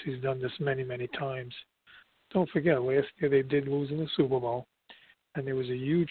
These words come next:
play near the end of the Super Bowl that caused them to lose the ball. And sometimes you don't bounce back from those type of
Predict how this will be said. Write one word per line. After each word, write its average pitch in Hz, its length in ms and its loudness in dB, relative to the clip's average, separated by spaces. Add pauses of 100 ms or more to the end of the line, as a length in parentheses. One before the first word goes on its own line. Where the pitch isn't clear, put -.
play 143 200 0
near 131 160 -2
the 127 180 -2
end 135 180 -2
of 123 120 -4
the 117 100 -10 (100)
Super 220 180 2 (120)
Bowl 131 200 2
that 120 180 -4
caused 135 380 2
them 127 180 -4
to 143 80 2
lose 123 280 0
the 120 80 -6
ball. 123 420 2 (680)
And 170 160 -6
sometimes 202 420 0
you 170 80 4
don't 170 220 0
bounce 151 240 0 (120)
back 185 280 0
from 139 160 0
those 117 300 -4
type 120 260 -4
of 123 80 -10